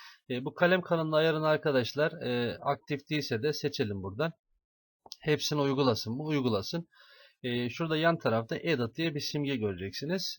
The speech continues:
E, bu Pilot Style Table Editor, Editors,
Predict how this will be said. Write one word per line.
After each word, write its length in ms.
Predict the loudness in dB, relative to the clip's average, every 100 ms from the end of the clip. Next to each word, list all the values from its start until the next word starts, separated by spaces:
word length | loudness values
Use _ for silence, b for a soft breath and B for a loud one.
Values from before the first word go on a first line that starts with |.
| -6
E, 320 | -4 -4 0
bu 240 | 0 0 -2
Pilot 320 | 2 2 0
Style 360 | -8 -2 -2 -2 -2
Table 380 | 0 2 0 0
Editor, 340 | 0 2 2 0 -16 -16 -10
Editors, 720 | -8 -10 0 4 4 2